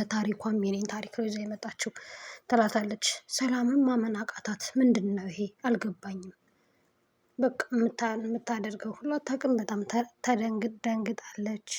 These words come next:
እ፣ አንዴ ልታንቃጥላለች። በድንጋጤ የምታደርገውን ነገር አታውቅም። ሰላም በጣም ደንግጣ፣ እ፣ ሀናም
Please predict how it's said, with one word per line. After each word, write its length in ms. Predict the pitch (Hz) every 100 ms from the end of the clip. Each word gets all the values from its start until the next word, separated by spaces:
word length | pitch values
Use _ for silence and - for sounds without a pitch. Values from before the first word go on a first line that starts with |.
| - -
እ፣ 120 | 240 226 220 214 214 - - _ -
አንዴ 200 | 240 233 220 214 233 - _ -
ልታንቃጥላለች። 1080 | 254 - 208 - - 240 233 220 214 226 - - - _ _ _ _ _
በድንጋጤ 580 | 220 233 196 180 202 190 247 269 - - -
የምታደርገውን 680 | - 233 233 190 - - 196
ነገር 220 | 190 190 202
አታውቅም። 380 | 208 226 - -
ሰላም 380 | - 247 240 254 247 _ - _
በጣም 260 | - 233 220
ደንግጣ፣ 360 | 202 214 214 - 269 - _ _ _ _ _ _
እ፣ 60 | 247 240 240
ሀናም 380 | - 262 247